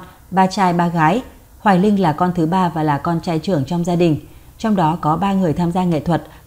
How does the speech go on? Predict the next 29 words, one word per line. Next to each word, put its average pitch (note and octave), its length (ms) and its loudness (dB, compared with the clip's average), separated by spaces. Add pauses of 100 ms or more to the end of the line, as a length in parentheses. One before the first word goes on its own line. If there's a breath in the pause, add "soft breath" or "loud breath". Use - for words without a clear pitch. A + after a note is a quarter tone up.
là E3+ 240 2
ca F3 180 0
sĩ F#3+ 260 -2
Phương G3+ 220 0
Trang, F#3+ 260 2 (300 loud breath)
danh G#3 180 -2
hài F3 240 -2
Hoài D3 240 -2
Linh F#3+ 240 2
và E3+ 160 -4
ca D#3 160 -2
sĩ F#3+ 280 -2
Dương F#3+ 180 0
Triệu F3 180 -2
Vũ. F3+ 320 2 (540 loud breath)
Bố G3 120 2
mẹ A3+ 200 2
của E3+ 100 -4
Hoài D#3+ 200 0
Linh G#3 220 4
từng F3+ 180 0
có E3 80 -2
thời F3 200 -2
gian F3+ 180 0
dài E3+ 220 -2
định D3 160 -2
cư F3+ 180 2
tại E3 160 -2
Mỹ. F#3 280 2